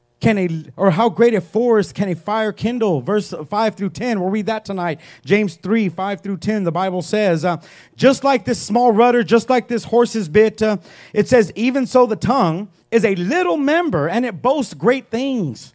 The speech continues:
See how great a forest a little fire can kindle. The tongue is a fire. It is a world of iniquity.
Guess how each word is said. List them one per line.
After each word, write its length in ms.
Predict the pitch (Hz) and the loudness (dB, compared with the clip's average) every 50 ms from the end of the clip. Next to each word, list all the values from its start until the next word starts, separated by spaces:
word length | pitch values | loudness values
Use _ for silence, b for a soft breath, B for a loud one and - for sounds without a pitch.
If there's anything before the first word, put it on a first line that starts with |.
| _ _ _ b b b b b b b | _ _ _ b b b b b b b
See 240 | b - - 294 302 | b 2 4 6 6
how 200 | 262 277 294 269 | 8 6 6 4
great 380 | 175 139 156 202 254 294 294 - | 2 4 4 6 6 6 4 2
a 140 | 202 226 214 | 2 0 0
forest 580 | 220 - - 240 294 311 262 214 202 175 - - | 0 2 4 4 6 6 6 6 4 2 0 -2
a 100 | 202 208 | -2 -2
little 320 | 175 170 220 269 294 269 196 | 2 2 2 4 4 2 0
fire 420 | - - 226 240 269 269 247 233 | -2 -2 0 2 2 2 0 0
can 200 | - - 214 196 | -2 -4 -6 -2
kindle. 600 | - - 247 277 269 254 254 214 156 120 - _ b b b b b b b b | 0 2 2 2 2 2 2 2 2 0 -4 _ b b b b b b b b
The 120 | - 220 | 2 2
tongue 440 | - - - 220 277 302 311 302 285 | 2 4 4 6 6 6 6 2 2
is 180 | 294 254 240 180 | 2 2 2 2
a 60 | 220 | 0
fire. 580 | - - - 226 220 254 269 269 254 208 160 156 | -4 -6 -6 -4 -2 -2 0 0 2 0 0 0
It 140 | - 233 254 | 0 0 0
is 100 | 269 214 | 2 2
a 120 | 226 202 | 0 0
world 540 | 190 151 143 175 254 285 277 277 262 262 226 | 0 0 4 6 8 8 8 8 6 6 4
of 100 | 226 214 | 0 0
iniquity. 720 | 196 190 220 269 262 - 226 269 254 254 220 175 120 95 | -2 -2 -4 -4 -4 -4 -4 -4 -2 -2 -4 -6 -8 -10